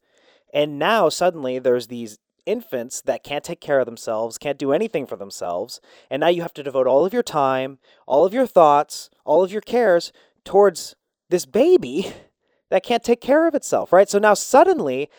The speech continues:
someone else is more important than yourself, right? And that's part of the maturing process. See, the body of Christ, understand, we have a lot of infants,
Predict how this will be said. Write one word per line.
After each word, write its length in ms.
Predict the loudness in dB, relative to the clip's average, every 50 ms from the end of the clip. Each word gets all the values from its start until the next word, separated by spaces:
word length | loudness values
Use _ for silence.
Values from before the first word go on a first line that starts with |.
| _ _ _ _
someone 480 | -14 -8 -2 0 0 0 2 2 0 2
else 260 | 2 2 0 0 -2
is 120 | -6 -6 -4
more 160 | -2 -2 -2
important 380 | -2 0 -2 -2 -2 -4 -10
than 120 | -12 -12 -12
yourself, 460 | -10 -8 -6 -6 -6 -6 -10 _ _ _ _ _ -8
right? 260 | -4 -4 -4 -4 -6 _ _ _ _ _ _ _ _ _ _ _ _ _ _ -6
And 120 | 0 2
that's 180 | 2 2 0 -2
part 460 | 0 4 4 6 4 4 0 -4 -20 _ _ -20 -20 -20 _ -4
of 140 | -4 -4 -4
the 60 | -6
maturing 480 | -12 -12 -12 -8 -6 -4 -4 -4 -6 -6
process. 640 | -2 0 2 2 2 2 -2 -6 -10 -10 -10 -12
See, 160 | -12 -8 -4 -4
the 80 | -2
body 300 | 2 4 4 6 4 2
of 100 | 0 -4
Christ, 500 | -8 -6 -4 -4 -4 -4 -8 -14 -16 -14
understand, 720 | -14 -14 -14 -16 -14 -12 -10 -10 -10 -12 -14 -20 -20 -20 _ _ _ _ _ _ _ _ _ _ _ _ _ _ _ _
we 140 | -8 -8 -8
have 340 | -6 -4 -4 -2 -2 -2 -2
a 60 | -2
lot 380 | -4 -2 -2 -2 -2 -2 -2 -4
of 120 | -8 -12 -14
infants, 680 | -16 -16 -14 -10 -10 -10 -10 -10 -16 -16 -14 -16 -18